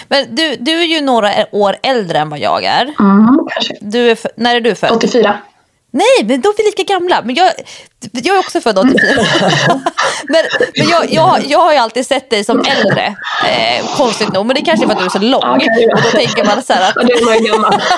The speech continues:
Speaker 1: <laughs> Men jag har ju suttit, suttit hemma, eh, och kollat på T V:n när du har, eh, tävlat. Och det har ju varit riktiga såna här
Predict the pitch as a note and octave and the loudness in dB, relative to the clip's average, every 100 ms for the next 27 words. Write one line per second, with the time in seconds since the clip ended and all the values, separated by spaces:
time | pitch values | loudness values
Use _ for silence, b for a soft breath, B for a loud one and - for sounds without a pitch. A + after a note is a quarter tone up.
0 | - F#4+ - G4+ - - - D3 C3 - | 0 -2 0 0 -2 0 -2 -2 -2 -6
1 | - - - C#4+ D#4+ E4 F4 D#4+ D#4 D#4 | -14 -20 -6 0 2 2 2 0 0 -2
2 | D#4 A#3 A#3 A#3 A#3+ A#3+ G#3+ A#3+ G3+ G3+ | 0 -2 -2 -4 -2 -2 -2 -2 -2 0
3 | G3 F#3+ - A#2 D2 C2+ E2 E2+ - G#3+ | 0 -2 -6 -4 -2 -2 -2 -4 -4 -4
4 | - G#3+ F#3+ - F#3+ B3+ A#3+ A3 A#3+ B3 | -2 -2 -2 -4 -8 -2 0 2 2 0
5 | A#3+ - G3 F#3+ F3+ F3 F3+ E3+ F3+ E3 | -2 -4 0 2 2 0 -2 -2 0 2
6 | D#3+ - - - - - B3 G#3+ F3+ A3+ | 0 -2 -10 -10 -10 -6 -2 0 0 0
7 | B3 G3 F#3+ F3+ F#3+ F#3+ A3+ - - A#3 | -2 -2 -2 0 0 -2 -4 -6 -6 -4
8 | A3+ G3+ D#3+ | -2 0 0